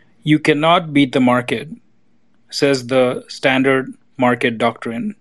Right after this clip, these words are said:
Granted. But you can sidestep its worst punches. So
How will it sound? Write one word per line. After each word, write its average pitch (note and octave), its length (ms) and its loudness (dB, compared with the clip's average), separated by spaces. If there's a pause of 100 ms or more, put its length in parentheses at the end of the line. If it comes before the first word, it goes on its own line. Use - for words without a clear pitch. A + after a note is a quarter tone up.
(680)
Granted. B2+ 640 -2 (1080)
But D3+ 180 2
you E3+ 120 0
can D#3 220 -2
sidestep C#3+ 720 0 (120)
its - 280 -6
worst B2+ 400 -2
punches. A#2+ 540 -6 (2250)
So B2+ 440 -4